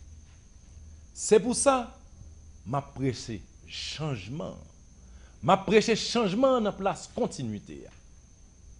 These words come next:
E se yon defi ke nou pou leve ansanm. Peyi a soufri twòp. Li lè li tan pou nou kwape tout sa ki divize nou, tout sa ki mete nou dos a dos.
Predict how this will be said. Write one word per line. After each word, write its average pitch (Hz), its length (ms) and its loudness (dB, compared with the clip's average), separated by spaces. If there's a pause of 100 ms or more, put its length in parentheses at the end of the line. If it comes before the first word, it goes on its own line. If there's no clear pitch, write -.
(560)
E 113 120 -8
se 143 160 -2
yon 139 160 0
defi 196 420 2 (760)
ke 120 80 -4
nou 120 160 -6
pou 123 160 0
leve 120 480 -2 (480)
ansanm. - 340 -8 (1700)
Peyi 302 260 8
a 139 120 8
soufri - 340 -8
twòp. 117 240 -4 (1500)
Li 247 80 4
lè 262 160 12
li 247 160 4
tan 240 320 4
pou 180 160 -2
nou 185 160 0
kwape 180 460 2 (320)
tout 190 100 -2
sa 180 160 4
ki 180 160 0
divize 160 560 4
nou, 101 160 -4 (240)
tout 226 160 0
sa 277 240 6
ki 226 160 2
mete 185 240 6
nou 160 160 4
dos 131 320 6
a 113 80 0
dos. 90 200 -12